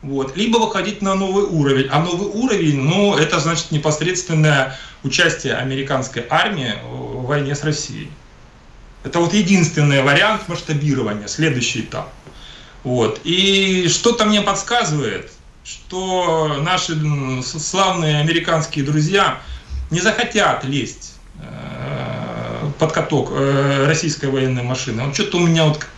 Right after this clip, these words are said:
вот есть какие-то такие вот предчувствия. Если, тем более, если учитывать, что сейчас началась подготовка, э, войны с, э, Китаем.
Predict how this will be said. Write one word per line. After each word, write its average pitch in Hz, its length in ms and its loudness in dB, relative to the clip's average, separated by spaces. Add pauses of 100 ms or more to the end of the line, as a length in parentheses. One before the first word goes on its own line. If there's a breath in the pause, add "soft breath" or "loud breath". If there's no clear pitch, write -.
вот 160 160 0 (1080 loud breath)
есть 202 300 4
какие-то 156 380 -4
такие 151 300 -2
вот - 120 -2
предчувствия. 160 680 -2 (280 loud breath)
Если, 170 400 0 (140)
тем 175 140 4
более, 190 180 4
если 160 200 0
учитывать, 170 420 0
что 143 160 -4
сейчас 175 360 -2
началась 156 380 0
подготовка, 143 640 -4
э, 135 420 0
войны 151 440 2
с, - 240 -6
э, 131 200 -2
Китаем. 107 500 -4